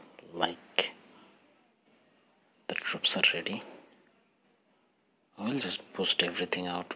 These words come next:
for a moment. I'll, uh, my shield will be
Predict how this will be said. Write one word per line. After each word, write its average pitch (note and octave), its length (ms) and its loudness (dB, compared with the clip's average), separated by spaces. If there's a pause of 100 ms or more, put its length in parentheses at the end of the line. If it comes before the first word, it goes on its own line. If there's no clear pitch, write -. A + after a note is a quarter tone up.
(120)
for - 360 -2
a F2 60 -4
moment. F2 840 0 (1300)
I'll, F2+ 680 2 (240)
uh, - 80 -4 (920)
my B2+ 180 0
shield A#3+ 400 10
will - 140 2
be - 60 -10